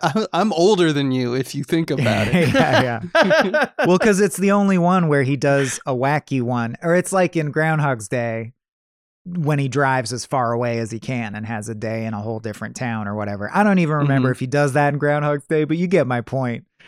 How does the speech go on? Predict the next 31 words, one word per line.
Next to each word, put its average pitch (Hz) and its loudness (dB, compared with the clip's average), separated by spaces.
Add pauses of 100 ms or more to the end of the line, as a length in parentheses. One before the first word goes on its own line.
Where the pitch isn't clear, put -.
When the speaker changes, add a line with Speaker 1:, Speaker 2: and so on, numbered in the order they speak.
(280)
Speaker 2:
There's 156 2
like, 151 4
Speaker 1:
Yeah. - 4
Speaker 2:
you 175 0
gotta 180 4
do 156 2
the 147 2
one 151 0
loop 151 2
where, 135 0 (480)
what 185 4
if 262 -2
I 165 2
didn't 151 -2
do 147 0
anything 151 0
that 120 -2
I 120 -2
did 123 -4
in 123 -6
the 120 -8
previous 127 -4
loops? 131 -2
What 165 4
if - -4
I 175 2
just 170 0
did 175 2
some 147 0
random 151 0
shit? 110 -6